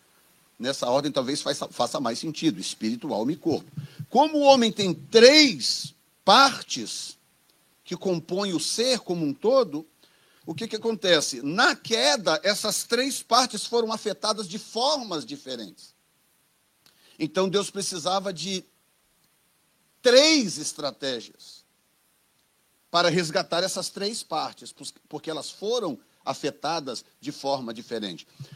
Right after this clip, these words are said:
Por exemplo, na queda de Adão, o espírito morreu instantaneamente. Quando Adão caiu, o espírito se separou de Deus, Deus se afastou. Não havia mais relação entre Deus e o espírito de Adão, não havia mais relação, Deus se afastou.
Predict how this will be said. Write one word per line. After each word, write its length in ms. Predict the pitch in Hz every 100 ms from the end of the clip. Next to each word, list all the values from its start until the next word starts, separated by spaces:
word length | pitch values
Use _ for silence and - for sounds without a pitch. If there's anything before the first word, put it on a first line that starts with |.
| -
Por 120 | 185
exemplo, 340 | 185 160 135 151
na 140 | 170
queda 420 | 139 190 247 202
de 140 | 160 151
Adão, 480 | 110 196 240 143 -
o 100 | 170
espírito 840 | - - - 254 233 170 - 123
morreu 600 | 123 190 190 165 233 233
instantaneamente. 920 | 277 - 196 175 165 139 117 92 - _ _ _ _ _ _ _ _ _ _
Quando 240 | 185 196
Adão 320 | 202 156 285 269
caiu, 500 | 247 202 262 269 185
o 60 |
espírito 400 | 214 - 254 247
se 140 | - 226
separou 480 | 247 254 262 226
de 100 | 247
Deus, 260 | 277 214 202
Deus 200 | 196 226
se 60 | -
afastou. 520 | 285 277 - 226 226 _ _ _ _
Não 140 | 143 202
havia 260 | 196 247
mais 180 | 269 226
relação 480 | 185 214 180 190 180
entre 220 | 160 151
Deus 520 | 117 208 285 311 - - _ _
e 120 | 196
o 60 | 240
espírito 800 | - - - 277 320 254 - 170
de 120 | 156
Adão, 340 | 135 131 110
não 140 | 135 226
havia 300 | 170 254 285
mais 200 | 151 127
relação, 320 | 123 113 123
Deus 180 | 170 208
se 80 |
afastou. 420 | 202 214 - 170